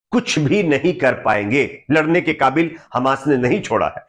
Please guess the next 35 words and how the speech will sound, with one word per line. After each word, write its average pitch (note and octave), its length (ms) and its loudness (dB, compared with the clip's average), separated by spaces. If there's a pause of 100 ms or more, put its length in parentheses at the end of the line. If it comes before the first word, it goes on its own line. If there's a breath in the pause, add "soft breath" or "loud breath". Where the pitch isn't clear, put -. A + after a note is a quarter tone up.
(300 loud breath)
इससे B3 280 2
यह A3+ 80 6
साबित F#3 400 2
होता A2 260 2
है - 180 -4 (380)
कि D3 80 4
इजराइल D3 420 4
किस - 260 -2
तरीके A#2+ 320 2
से C#3+ 160 0 (500 loud breath)
हमास D#3+ 560 4
से D#3+ 200 2
ये B2+ 300 4
बैटल A2+ 400 0
हारता G#2 380 0
हुआ A#2 200 2
दिखाई G2+ 360 -2
दे F#2 160 0
रहा F2 260 0
है। A#2+ 200 2 (420 soft breath)
और - 220 2
इसी C4 220 2
की A3+ 160 0
फ्रस्ट्रेशन D#3+ 520 -2
में C3 120 2
आप A#2+ 140 0
लोगों A#2+ 200 2
ने A2 80 0
देखा A2+ 240 0
होगा C3 220 2
किस G#2+ 200 -10
तरीके G#2+ 280 -2
से C3+ 160 -2
इजरायली G#2+ 320 -2
सेना F#3+ 340 2